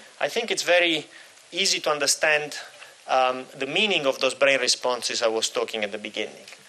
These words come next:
Because something very important, we have seen that a lot, is that we, the ability to identify and react correctly to sudden, transient, unexpected events in the world is very important to avoid,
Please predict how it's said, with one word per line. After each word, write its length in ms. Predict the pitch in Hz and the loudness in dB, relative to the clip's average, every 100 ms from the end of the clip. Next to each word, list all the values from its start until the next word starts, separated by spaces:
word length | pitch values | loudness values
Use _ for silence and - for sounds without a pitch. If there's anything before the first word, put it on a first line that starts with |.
| - - - - | -20 -20 -20 -10
Because 240 | 135 151 | -4 0
something 460 | - 196 190 160 139 | 4 4 2 -2 -4
very 300 | 127 160 147 | 0 2 2
important, 600 | 123 127 117 - 185 - | 0 0 0 0 -4 -4
we 60 | 110 | -8
have 100 | - | -6
seen 260 | 127 117 | -6 -4
that 280 | 113 120 120 - - - - - | 0 0 -2 -10 -20 -20 -16 -8
a 100 | 120 | 0
lot, 320 | 110 156 - - - | 2 0 -2 -14 -12
is 140 | 139 127 | -6 0
that 240 | 139 135 | 0 0
we, 340 | 143 139 131 | -4 -2 -4
the 100 | 123 | -2
ability 400 | 127 147 175 165 | 0 0 -2 -4
to 120 | - 147 | -2 0
identify 720 | 147 143 156 - 175 165 127 | 0 -4 -8 -4 0 2 2
and 340 | 117 - 117 | -2 -6 -6
react 360 | 123 135 - - | 0 2 0 -4
correctly 520 | 123 135 135 - 120 - | 0 0 0 -6 -12 -8
to 200 | 127 120 - | -8 -8 -10
sudden, 600 | - - 175 170 - 107 95 - - | 0 2 4 2 0 -6 -6 -16 -2
transient, 720 | 147 147 135 - 98 90 - - - - - | 2 2 0 -4 -6 -12 -18 -20 -20 -12 -6
unexpected 800 | 135 131 - 160 151 - 127 117 | -4 -2 -2 2 0 0 -12 -4
events 340 | 117 123 - | -2 -2 -4
in 100 | 113 | -8
the 100 | 107 | -6
world 420 | 139 175 123 135 - - - | 2 2 2 -4 -14 -20 -6
is 100 | 123 | 0
very 200 | 151 147 | 2 2
important 440 | 139 139 123 120 | 2 -2 -2 -6
to 100 | 120 | -4
avoid, 400 | 120 110 104 107 | 0 4 4 2